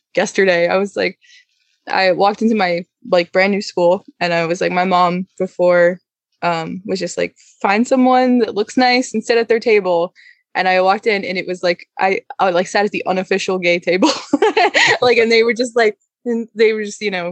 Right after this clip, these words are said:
we do that thing where we're all like, "I'm bisexual. I'm," <laughs> like, "This is what, like, my," pro-, <laughs> like, we all do that. And I was like, I was like, "Wow, this is, like,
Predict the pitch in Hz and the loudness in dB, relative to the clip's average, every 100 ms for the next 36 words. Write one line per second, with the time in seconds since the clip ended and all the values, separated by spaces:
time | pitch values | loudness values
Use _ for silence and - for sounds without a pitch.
0 | 190 190 190 180 170 180 175 175 175 170 | -8 -8 -2 -2 -2 -4 -4 -4 -4 -2
1 | 175 175 - 349 370 254 240 226 330 - | -4 -6 -4 -4 0 -2 -2 -6 -8 -6
2 | 233 214 202 202 226 233 226 226 330 415 | -4 -4 -2 -4 -2 -2 -2 0 2 2
3 | 330 285 269 320 - 277 214 202 - 208 | 0 -2 0 0 -2 -6 -4 -6 -4 -4
4 | 208 220 233 302 311 - - - 214 214 | -4 -4 -2 -2 -2 -2 0 0 0 2
5 | 214 202 196 175 165 180 185 185 180 185 | 0 0 0 0 -2 -6 -4 -4 0 0
6 | 175 _ _ 202 190 185 - 247 208 - | 0 _ _ -8 -6 -6 -6 -10 -10 -12
7 | - _ _ 226 214 214 226 220 | -16 _ _ -6 -4 0 2 0